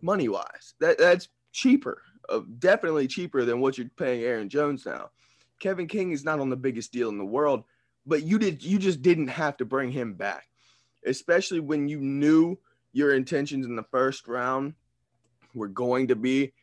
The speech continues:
to go and get a cornerback for that reason, especially. And then it's just the continued reluctance to get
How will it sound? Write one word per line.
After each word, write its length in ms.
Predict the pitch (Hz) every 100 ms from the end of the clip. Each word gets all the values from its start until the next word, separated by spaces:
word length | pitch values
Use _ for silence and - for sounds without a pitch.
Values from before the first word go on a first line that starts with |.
| _
to 140 | - 123
go 260 | 123 139
and 160 | 139 120
get 240 | 110 127 -
a 100 | 113 101 -
cornerback 680 | 143 143 151 160 180 170 - _ _ - _ _ _ _ _ - _ -
for 120 | 123
that 320 | 113 170 147
reason, 360 | 135 135 120 113
especially. 800 | 117 - 165 160 - 107 80 - _ _ _ _ _ _ -
And 200 | 151 156
then 180 | 175 175
it's 240 | 147 -
just 440 | - 147 131 -
the 140 | 160 143
continued 920 | 151 139 127 - 156 165 147 131 127 _ _ _ _ _ _ _ _ _ _ _ _ _ _ _ _ -
reluctance 960 | 170 160 160 135 147 185 - 131 110 -
to 160 | - 127
get 420 | 127 147 127